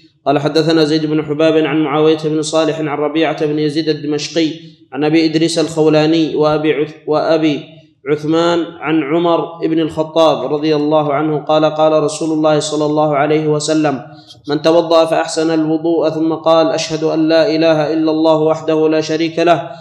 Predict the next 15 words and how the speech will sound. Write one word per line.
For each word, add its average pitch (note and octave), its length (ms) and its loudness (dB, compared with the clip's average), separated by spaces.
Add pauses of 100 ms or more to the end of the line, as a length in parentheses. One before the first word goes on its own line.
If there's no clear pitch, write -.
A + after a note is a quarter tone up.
(220)
وأشهد D#3+ 320 -2
أن D#3+ 180 2
محمدًا D#3+ 600 -2
عبده D#3 240 -2
ورسوله، D#3 760 0 (240)
اللهم D#3+ 340 2
اجعلني D3+ 340 2
من D3+ 140 0
التوابين D#3 560 0
واجعلني D#3+ 400 0
من D#3+ 100 0
المتطهرين، D#3 1200 0
فتحت E3+ 440 -2
له E3+ 240 2
ثمانية D#3+ 600 0